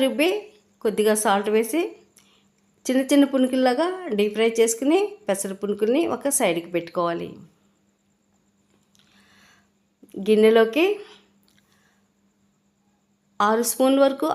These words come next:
ఆయిల్ వేసి, చిన్న ఉల్లిపాయలని తొక్కు తీసి ముచ్చిగా కట్ చేయకుండా, ఒక ఇరవై నుండి ముప్పై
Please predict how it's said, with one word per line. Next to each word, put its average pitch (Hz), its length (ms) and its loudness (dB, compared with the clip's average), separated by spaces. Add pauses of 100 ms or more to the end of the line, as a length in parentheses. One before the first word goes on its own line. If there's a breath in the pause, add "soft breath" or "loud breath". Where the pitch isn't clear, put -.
(160)
ఆయిల్ 190 260 0
వేసి, 214 280 0 (3250 soft breath)
చిన్న 285 300 6
ఉల్లిపాయలని 294 580 4
తొక్కు 220 260 2
తీసి 294 280 2 (320)
ముచ్చిగా 214 400 0
కట్ 202 220 -4
చేయకుండా, 220 400 2 (2000 soft breath)
ఒక 190 80 -14 (140)
ఇరవై 247 180 6 (100)
నుండి 277 220 4 (560)
ముప్పై 202 260 2